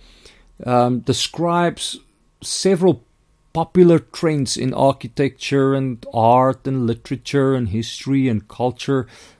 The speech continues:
but also in religion. Now,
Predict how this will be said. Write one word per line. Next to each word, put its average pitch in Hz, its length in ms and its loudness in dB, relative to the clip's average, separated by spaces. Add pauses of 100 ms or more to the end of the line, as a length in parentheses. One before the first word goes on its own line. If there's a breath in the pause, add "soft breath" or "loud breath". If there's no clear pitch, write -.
but 113 120 -2
also 117 440 0 (640)
in 131 240 2
religion. 110 540 -2 (1900)
Now, - 280 -6